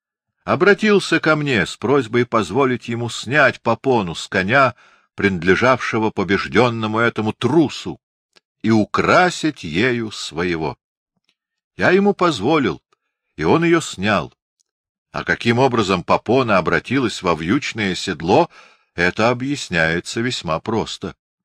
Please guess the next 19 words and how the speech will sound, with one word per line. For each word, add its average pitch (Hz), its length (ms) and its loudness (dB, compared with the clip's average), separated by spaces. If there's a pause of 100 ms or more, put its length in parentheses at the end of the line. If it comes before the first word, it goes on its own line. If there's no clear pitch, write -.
(340)
Перед 90 280 2
нами 101 320 2
одно 95 320 0
из 95 200 -4
тех 107 260 -4
превращений, 107 1120 0 (440)
какие 92 420 0
в 78 100 -4
рыцарском 85 680 -4
мире 85 320 -2
наблюдаются 80 760 -4
постоянно. 69 800 -8 (720)
Для 80 240 -2
вящей 104 640 0
же 98 160 0
убедительности 98 1080 -2 (420)
сбегай, 135 580 2
дружок 85 480 -2
Санчо, 73 600 -4